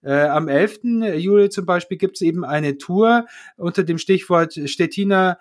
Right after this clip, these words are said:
äh, Venedig, wo man dann mit, äh, Kajaks, äh, dann, äh, solche Sehenswürdigkeiten wie die Hakenterrasse, wie das Schloss oder eben diese schönen Gebäude um den Bahnhof herum, ähm,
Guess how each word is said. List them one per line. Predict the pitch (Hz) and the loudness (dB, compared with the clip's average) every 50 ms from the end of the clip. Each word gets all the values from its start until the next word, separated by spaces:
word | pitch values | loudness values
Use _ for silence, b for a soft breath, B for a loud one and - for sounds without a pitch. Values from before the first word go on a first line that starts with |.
| b b b b b | b b b b b
äh, | - 139 139 139 | -2 -2 -2 0
Venedig, | 139 147 139 143 147 170 214 220 - 240 247 - - 180 | 0 0 0 0 2 2 0 0 0 -2 -4 -4 -4 -6
wo | 143 147 180 185 | -2 -2 0 2
man | 202 202 196 170 | 2 2 2 2
dann | 196 185 185 185 185 175 139 | 2 0 0 0 -4 -6 -8
mit, | 156 156 165 160 160 - _ - | -8 -6 -6 -6 -6 -8 _ -4
äh, | 143 131 131 131 131 131 131 123 107 127 131 | -2 -2 0 -2 -2 -4 -4 -6 -6 -8 -8
Kajaks, | 135 - 156 151 160 185 202 202 202 208 214 208 - - - | -6 -2 2 2 4 4 4 4 4 2 2 0 -4 -8 -6
äh, | 196 165 160 156 160 156 b b b b b b _ | -4 -4 -2 -2 -4 -6 b b b b b b _
dann, | - 151 156 165 165 165 | 0 2 2 2 -2 -4
äh, | 160 139 143 151 147 147 147 143 | -4 -2 0 2 4 4 2 2
solche | 143 160 160 160 - - 160 156 151 147 151 156 135 | 0 -2 -4 -2 0 0 2 2 2 2 0 -2 -4
Sehenswürdigkeiten | 135 123 151 156 175 190 190 - - 185 180 180 170 - - 170 160 170 165 - 170 151 | -6 -4 0 0 0 0 -2 -2 -2 -2 -2 -2 -6 -6 -2 -2 -2 -2 -2 -6 -12 -16
wie | 147 | -10
die | 139 147 139 139 | -8 -6 -2 2
Hakenterrasse, | - - 185 180 - 190 - 180 165 - 170 165 170 165 - - 165 156 | 2 2 2 2 -2 -8 -8 -8 -4 -2 0 0 0 -2 -4 -6 -8 -8
wie | 147 156 | -10 -8
das | 139 127 131 - | -6 -6 -4 -4
Schloss | - - 151 139 135 143 165 185 - - - B B B B B B B B - | -6 -4 -2 0 2 2 2 2 0 -4 -8 B B B B B B B B -2
oder | 160 165 175 180 | 0 2 2 4
eben | 151 160 165 175 170 | 2 2 2 0 -2
diese | 175 160 - 170 160 151 | -4 -2 0 0 0 0
schönen | - - 170 185 196 190 | 2 2 4 4 4 2
Gebäude | 180 175 - 160 156 165 175 170 180 170 170 170 170 143 | 0 -4 -2 -2 -2 0 0 0 0 0 0 0 0 0
um | 131 156 170 185 | -2 -2 -2 -2
den | 175 165 151 143 | -2 -4 -2 0
Bahnhof | - 139 143 165 170 156 185 175 - | 2 2 2 2 2 -2 -4 -4 -4
herum, | 175 156 - - 165 170 190 185 B B B B B B - - | -6 -6 -4 -4 -4 -4 -4 -6 B B B B B B -12 -6
ähm, | 151 143 143 143 143 147 147 147 | -4 -2 -2 -2 -2 -4 -6 -8